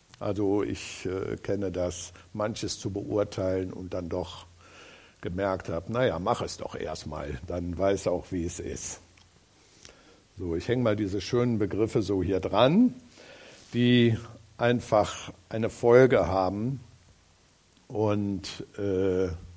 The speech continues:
na ja, vielleicht fühlst du dich angesprochen von manchen Punkten. Ähm, ein Punkt noch, er entwickelt immer weniger Frucht.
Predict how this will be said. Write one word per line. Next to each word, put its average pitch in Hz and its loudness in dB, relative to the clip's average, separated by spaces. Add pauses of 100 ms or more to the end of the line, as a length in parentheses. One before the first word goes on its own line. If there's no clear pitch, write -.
(440)
na 156 2
ja, 92 8
vielleicht 113 4
fühlst 139 0
du 131 0
dich 113 2
angesprochen 127 2 (760)
von 107 2
manchen 107 4
Punkten. 90 -4 (800)
Ähm, 123 8
ein 156 4
Punkt 185 4
noch, 160 8 (360)
er 127 6
entwickelt 139 4
immer 160 2
weniger 139 6
Frucht. - 4